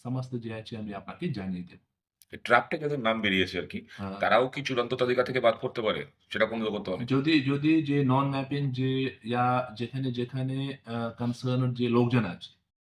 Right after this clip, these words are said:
Speaker 1: আহ, আহ, ডকুমেন্ট সাবমিট করতে পারবেন, ইয়া ইআরও যে আছে ফিল্ড এনকোয়ারি করার পরে জেনে গেল কি না এটা তো এখানকার বাসিন্দা নেই, ভোটার নেই,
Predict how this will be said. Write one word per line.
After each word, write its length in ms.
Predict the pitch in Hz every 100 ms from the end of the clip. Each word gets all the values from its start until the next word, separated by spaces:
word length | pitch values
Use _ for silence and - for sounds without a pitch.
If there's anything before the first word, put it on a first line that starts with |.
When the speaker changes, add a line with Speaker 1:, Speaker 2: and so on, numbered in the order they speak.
| _
Speaker 1:
আহ, 240 | 104 101 95 - _ _ -
আহ, 220 | 101 98 - _ _ 104
ডকুমেন্ট 480 | 127 127 143 143 143
সাবমিট 380 | 127 123 123
করতে 220 | 123 113 113
পারবেন, 420 | 107 90 87 76 _ _ _ _ 104
ইয়া 300 | 117 120 -
ইআরও 440 | 131 143 143 147
যে 140 | 131 131
আছে 200 | 123 131
ফিল্ড 300 | 135 135 127
এনকোয়ারি 560 | 123 127 127 127 131
করার 280 | 127 120 123
পরে 400 | - 120 123 123
জেনে 240 | 110 139 117
গেল 240 | 104 101
কি 140 | -
না 120 | 117 110
এটা 240 | 110 113
তো 80 | 110
এখানকার 400 | 110 117 113 110
বাসিন্দা 440 | 107 110 127 127
নেই, 200 | 139 160
ভোটার 340 | 107 104 117 127
নেই, 240 | 180 95